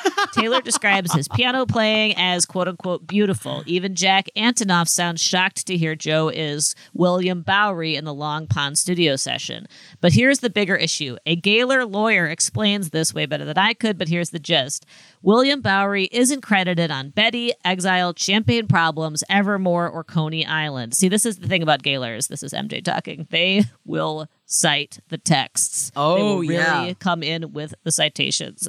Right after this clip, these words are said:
Speaker 2: So we are going deep. I don't even know <laughs> who the, I don't have enough knowledge of the Taylor Swift, uh, producers to even understand this, but I'm enjoying it. So,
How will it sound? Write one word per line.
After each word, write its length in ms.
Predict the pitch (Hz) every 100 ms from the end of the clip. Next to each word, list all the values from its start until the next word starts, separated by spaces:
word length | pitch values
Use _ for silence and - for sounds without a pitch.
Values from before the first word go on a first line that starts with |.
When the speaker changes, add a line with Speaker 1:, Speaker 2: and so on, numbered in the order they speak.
| -
Speaker 2:
So 120 | 156
we 120 | 156
are 80 | 170
going 320 | 165 170 170 -
deep. 220 | 185 180
I 60 | 156
don't 100 | 220
even 240 | 160 147
know 360 | 165 185 202 220 - _ -
<laughs> 320 | - 302 -
who 280 | 240 214 220 _ - - -
the, 220 | 214 196
I 100 | 220
don't 160 | 262 302
have 160 | 302 233
enough 400 | 208 226 262 - _ -
knowledge 480 | 190 190 214 240 208
of 120 | 190
the 80 | 170
Taylor 300 | 196 185 190
Swift, 340 | - 180 - - - - _ _ -
uh, 360 | 180 160 151 139
producers 640 | 196 190 202 - 180 165 -
to 120 | 160
even 240 | 190 196
understand 560 | 185 175 175 180 165 175
this, 280 | 185 233 -
but 280 | 175 165 -
I'm 200 | 156 151
enjoying 560 | 160 139 151 151 127
it. 220 | 117 113 -
So, 300 | 160 127